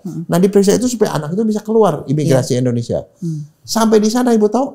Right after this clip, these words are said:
Speaker 1: Hmm.
Speaker 2: di sana diperiksa ulang lagi, Bu. Dia nggak pernah percaya, Bu. Bisa ulang. Nah, kalau saya periksa, ini saya bilang, "Ini anaknya," sampai saya ternyata bukan. Saya di blacklist oleh seluruh negara. <laughs> Dan saya udah lakukan pemeriksaan seperti ini, itu namanya kasus imigrasi, Bu.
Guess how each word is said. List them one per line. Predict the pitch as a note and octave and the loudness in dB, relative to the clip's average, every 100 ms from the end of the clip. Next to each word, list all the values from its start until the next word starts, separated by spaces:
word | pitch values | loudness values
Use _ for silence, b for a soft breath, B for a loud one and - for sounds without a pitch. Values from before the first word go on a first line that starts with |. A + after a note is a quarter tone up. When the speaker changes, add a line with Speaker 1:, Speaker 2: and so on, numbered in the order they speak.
| - | -12
Speaker 1:
Hmm. | F#3+ | -4
Speaker 2:
di | F3 | -4
sana | G#3 A3 | -4 -6
diperiksa | A3 A3 G3+ A#3+ | -6 -6 -8 -8
ulang | A#3+ B3+ | -8 -6
lagi, | B3+ C4+ C4+ | -6 -6 -6
Bu. | B3+ - | -6 -4
Dia | G3 B3 | -4 -4
nggak | |
pernah | A#3+ G#3+ | -4 -4
percaya, | G3+ A3 A#3 | -4 -4 -2
Bu. | F#3+ C#3+ - _ _ b b | -2 -6 -14 _ _ b b
Bisa | - G#3 G#3 | -4 0 2
ulang. | G#3 F#3 E3 B B | 2 2 -2 B B
Nah, | E3+ D3+ | -4 0
kalau | D3+ D#3+ | 0 2
saya | D#3 G#3+ | 0 -4
periksa, | G#3+ G#3 G3 - - | 2 0 2 -2 -2
ini | A#2+ | -2
saya | C#3 C3+ B2 | -4 -4 -6
bilang, | G#2 | -8
"Ini | C#3 D3+ | -6 -4
anaknya," | B2 - C3 F3 | -4 -4 -6 -8
sampai | - - - A3+ A3 | -10 -14 -2 0 0
saya | G#3+ | 0
ternyata | G3+ F#3+ F3 | 0 0 0
bukan. | F#3+ A#3+ D#3+ E3 F3+ b b b | -2 0 -2 -2 -6 b b b
Saya | - E3+ G3 | -10 -6 -2
di | G3 | -2
blacklist | D3 C#3 D3+ G3+ G#3 | -2 -4 -6 -8 -6
oleh | G#3 | -6
seluruh | G#3 F3+ E3 | -4 -4 -2
negara. | D#3+ D#3 - A3 F#3+ G3+ E3+ - - - | -2 -2 0 2 2 2 -2 -2 -8 -8
<laughs> | - - - A3+ - | -8 -6 0 -2 2
Dan | E3 | 2
saya | C#3+ F#3+ | 2 0
udah | F#3 C#3 | 2 0
lakukan | B2 A#2+ A#2+ | 0 -2 -4
pemeriksaan | A#2+ A2 A2 G#2 A2+ | -2 -2 -4 -4 -4
seperti | A#2+ A2+ G2 F2+ E2 | -4 -8 -8 -8 -6
ini, | A#2+ E3 | -6 -4
itu | A#2+ F3+ | -2 -2
namanya | E3 C3+ C#3 | -2 -4 -4
kasus | B2 - A#2+ | -6 -6 -6
imigrasi, | A2+ A2 A#2+ C3+ | -6 -4 -6 -6
Bu. | G2 | -6